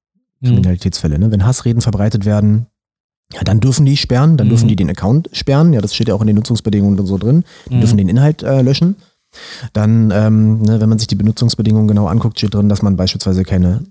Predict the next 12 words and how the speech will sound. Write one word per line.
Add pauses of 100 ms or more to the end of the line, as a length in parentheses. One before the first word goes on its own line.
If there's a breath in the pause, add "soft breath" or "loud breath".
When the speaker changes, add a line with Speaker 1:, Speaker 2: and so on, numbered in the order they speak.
Speaker 2:
Bedrohung,
äh,
von
sich
geben
darf,
ja,
dass
man
die
Leute
nicht